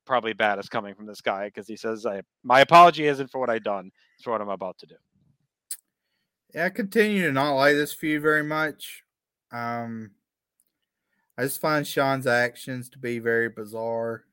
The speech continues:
Speaker 2: as a
Speaker 1: Like, why is he out
Speaker 2: babyface.
Speaker 1: dancing? And he's, he was
Speaker 2: Like,
Speaker 1: angry
Speaker 2: is
Speaker 1: a
Speaker 2: that
Speaker 1: minute
Speaker 2: supposed
Speaker 1: ago.
Speaker 2: to distract Sid?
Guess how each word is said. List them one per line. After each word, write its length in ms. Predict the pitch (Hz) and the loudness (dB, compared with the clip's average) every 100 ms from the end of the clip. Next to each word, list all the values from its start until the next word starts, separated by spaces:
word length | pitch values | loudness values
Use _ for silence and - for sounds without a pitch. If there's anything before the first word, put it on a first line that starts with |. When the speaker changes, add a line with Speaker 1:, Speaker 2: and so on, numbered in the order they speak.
| - | -20
Speaker 2:
as 100 | 107 | -20
a 60 | 98 | -8
Speaker 1:
Like, 220 | 110 120 | -4 2
why 140 | 135 151 | 4 4
is 60 | |
he 120 | 160 | 4
out 100 | 139 | 2
Speaker 2:
babyface. 40 | 127 | 4
Speaker 1:
dancing? 420 | 127 127 - 104 | 2 2 -4 -12
And 80 | 104 | -12
he's, 120 | 101 | -8
he 220 | 110 - | -8 -6
was 120 | 117 113 | -6 -2
Speaker 2:
Like, 140 | 113 | 0
Speaker 1:
angry 240 | 120 107 | 0 -2
Speaker 2:
is 40 | 104 | 2
Speaker 1:
a 40 | |
Speaker 2:
that 100 | 127 101 | 2 0
Speaker 1:
minute 80 | 92 | -2
Speaker 2:
supposed 220 | 139 135 | -2 -2
Speaker 1:
ago. 180 | - 127 | -4 -12
Speaker 2:
to 20 | |
distract 640 | 120 - - 127 139 - | -10 -8 0 2 2 0
Sid? 580 | - 143 147 143 139 | -10 -4 -2 0 -2